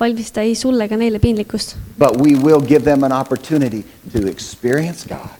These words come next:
Speaker 1: Aga me anname neile võimaluse, et kogeda Jumalat.
Speaker 2: to accept Jesus Christ as our Lord and
Speaker 1: ja
Speaker 2: Savior.
Speaker 1: võtta Jeesus vastu oma isandaks ja päästeks.
Speaker 2: And so we're gonna do ho-, do our, our, our work, and we're gonna work hard to do it.
Speaker 1: Ja me, äh,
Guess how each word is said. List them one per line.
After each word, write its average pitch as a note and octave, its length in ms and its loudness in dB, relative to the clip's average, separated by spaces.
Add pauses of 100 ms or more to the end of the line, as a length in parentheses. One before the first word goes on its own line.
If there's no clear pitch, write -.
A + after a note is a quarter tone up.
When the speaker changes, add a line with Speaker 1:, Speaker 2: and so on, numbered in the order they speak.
(100)
Speaker 1:
Aga A3+ 200 0
me A3+ 120 2
anname A#3 240 0
neile A3 160 -2
võimaluse, A#3+ 520 0
et - 100 -10
kogeda A#3+ 340 0
Jumalat. G#3 440 -4 (360)
Speaker 2:
to F#2 100 -6
accept F#2 420 -4
Jesus G2 240 -8
Christ E2+ 300 -4
as D#2+ 120 -10
our D#2 100 -8
Lord D2+ 160 -8
and C#2 100 -16
Speaker 1:
ja - 20 -20
Speaker 2:
Savior. A#3 220 -2
Speaker 1:
võtta A#3+ 180 -8
Jeesus A3+ 380 0
vastu A3+ 400 -4
oma G#3+ 320 0
isandaks A3+ 360 -2
ja A#3 40 -8
päästeks. - 460 -6 (160)
Speaker 2:
And A2 100 -12
so - 160 2
we're C3+ 260 2
gonna C#3+ 200 4
do B2 200 -2
ho-, - 200 -10 (180)
do C#3+ 140 2
our, C3 240 4
our, C3 320 2
our B2+ 160 4
work, C3+ 400 2
and A#2+ 160 0
we're C3 120 0
gonna B2 200 2
work A#2+ 260 0 (120)
hard C#3 300 2
to C3+ 80 -12
do A#2 200 0
it. - 80 -6 (420)
Speaker 1:
Ja A#3 260 0
me, A#3 240 -2 (220)
äh, A3 420 -2